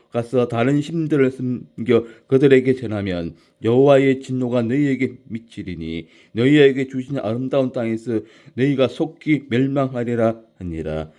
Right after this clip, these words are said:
네, 이상, 어, 여호수아 이십삼 장 내용이었고, 음,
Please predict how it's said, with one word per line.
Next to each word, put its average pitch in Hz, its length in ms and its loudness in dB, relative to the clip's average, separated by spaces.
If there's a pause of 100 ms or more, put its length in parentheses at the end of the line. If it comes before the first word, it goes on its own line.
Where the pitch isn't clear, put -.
(140)
네, 107 140 2
이상, 127 360 0 (500)
어, 98 320 -4 (240)
여호수아 135 580 4
이십삼 127 400 -8
장 131 220 -2
내용이었고, 107 960 -4 (380)
음, 85 440 -10